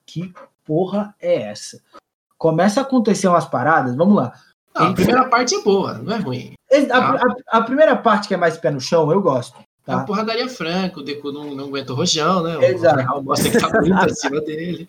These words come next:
Speaker 1: Mas é, é, é, é, assim, eu queria muito falar dessa parte, porque é a parte que mais me incomoda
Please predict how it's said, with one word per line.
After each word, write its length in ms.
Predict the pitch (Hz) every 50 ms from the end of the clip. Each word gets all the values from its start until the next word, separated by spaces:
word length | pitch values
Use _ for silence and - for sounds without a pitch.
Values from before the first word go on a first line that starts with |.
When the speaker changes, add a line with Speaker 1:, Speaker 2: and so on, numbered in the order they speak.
| _ - -
Speaker 1:
Mas 240 | 185 190 185 160
é, 40 | 202 202 190 -
é, 60 | - 170
é, 460 | 175 175 - 160 165 170 175 170 -
é, 520 | 165 165 156 - - 156 - 156 156 151 -
assim, 400 | - 156 156 151 - 135 117 104 - -
eu 140 | 139 147
queria 200 | 147 - 156 180
muito 460 | 190 170 165 170 175 202 233 247 208 -
falar 200 | - 180 175 170
dessa 140 | 165 175
parte, 220 | 156 160 160 156 - -
porque 180 | 175 170 170 - 156
é 80 | 170 175
a 80 | 202
parte 280 | - - 175 170 170 -
que 80 | 170 160
mais 180 | 156 160 160
me 80 | 165 185
incomoda 600 | 175 - 196 165 147 143 147 147 151 147 -